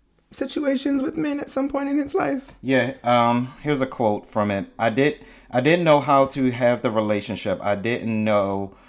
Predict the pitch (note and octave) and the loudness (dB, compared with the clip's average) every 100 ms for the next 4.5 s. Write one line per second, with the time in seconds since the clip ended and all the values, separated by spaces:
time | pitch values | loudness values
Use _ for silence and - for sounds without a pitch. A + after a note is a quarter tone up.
0 | _ F#2+ G#2+ C3 A2+ G#2+ G2 A2 G2 G2 | _ -6 2 2 2 0 2 2 2 -2
1 | G#2 G2+ F#2+ F2 A2 F#2 E2+ G2+ G#2 G#2 | 0 0 -2 0 0 0 -2 2 2 2
2 | G#2+ A#2 - A#2+ A2+ - G#2+ A2 A2 G2+ | 0 0 2 4 4 2 0 2 2 2
3 | G#2+ G#2+ - G2+ G2+ G2 - G#2 G2+ G2 | 0 -2 -2 0 0 -2 -6 -4 -4 -6
4 | - F#2 F2 F#2+ | -6 -4 -2 -4